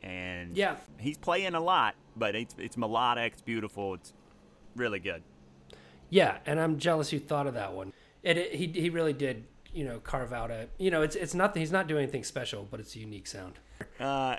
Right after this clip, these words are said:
Speaker 1: N-, Neil, what you got, uh, for your second one?
Speaker 2: Well, just to toe the line like Jonathan did, and I, I think he's, most of his output is in, um, this century, but I must me-,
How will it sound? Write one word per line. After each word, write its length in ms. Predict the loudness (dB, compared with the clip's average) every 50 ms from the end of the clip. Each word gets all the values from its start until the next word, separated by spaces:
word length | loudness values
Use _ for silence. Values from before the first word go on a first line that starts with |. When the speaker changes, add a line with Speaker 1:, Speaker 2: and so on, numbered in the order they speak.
| -4 -2
Speaker 1:
N-, 140 | 0 -2 0 2
Neil, 260 | 2 2 4 4 4
what 200 | 2 2 0 0
you 60 | 0
got, 260 | 2 4 4 4 2 0 -4 -8 -6 -6
uh, 220 | -4 -2 -2 -2 -2
for 120 | -2 -4
your 80 | -6 -4
second 300 | -2 -2 -2 -2 -4 -6
one? 100 | -8 -10 -12 -18 -20 -10 0
Speaker 2:
Well, 480 | 4 6 8 8 8 6 6 2 -4 -14 -20 -20 -20 _ _ _ _ _ _ _ _ _ _ -20 -20 -20 _ _ _ 0
just 200 | 0 0 2 2
to 60 | 0
toe 300 | 0 4 6 6 8 8
the 140 | 6 6 4
line 420 | 4 6 6 6 6 8 6 6
like 240 | 6 4 4 2 2
Jonathan 460 | 0 2 4 4 4 2 4 2 2
did, 260 | 4 4 4 4 4 2
and 180 | 2 0 0
I, 180 | 2 6 6 6
I 160 | 6 6 2
think 380 | 2 4 6 6 6 4 0 -8 -16 -20 -20 -12 -4
he's, 240 | -2 0 0 0 -2 -4 -8 -8 0
most 260 | 2 4 4 4 4
of 60 | 2
his 140 | 2 2 2
output 360 | 2 0 0 0 0 0 0
is 140 | -2 -4 -4
in, 240 | -6 -6 -6 -6 -6
um, 300 | -6 -6 -6 -6 -8 -8
this 160 | -6 -6 -2
century, 480 | -2 -2 -2 -4 -4 -6 -4 -6 -6
but 360 | -4 -2 -2 0 0 -2 -4 -8 -16 -20 -20 -20 -20 -20 -20 -20 -20 -20 -20 _ _ _ _ _ _ _
I 60 | 0
must 260 | 4 4 4 4 4
me-, 180 | 4 2 2 2